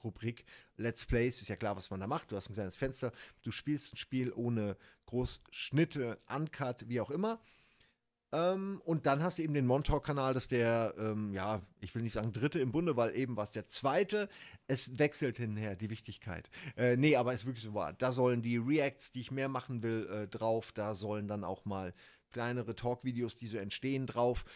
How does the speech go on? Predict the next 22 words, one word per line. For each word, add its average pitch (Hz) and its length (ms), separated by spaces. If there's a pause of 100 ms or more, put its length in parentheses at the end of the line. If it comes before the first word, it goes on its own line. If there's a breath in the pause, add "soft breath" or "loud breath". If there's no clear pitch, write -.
(180 loud breath)
die 123 100
aber 120 180
jetzt 120 380
kein, 120 500 (720 loud breath)
ähm, 104 800 (160)
kein - 480
Highlight-Faktor 113 840
haben 95 280
oder 123 260
die 113 120
ich - 240
eben 117 200
nicht - 320
bearbeitet 123 540
habe. 92 240
Also 107 180
unbearbeitete 135 800
Sachen 127 340
kommen 127 200
dann 117 120
auch 123 260
da. 78 300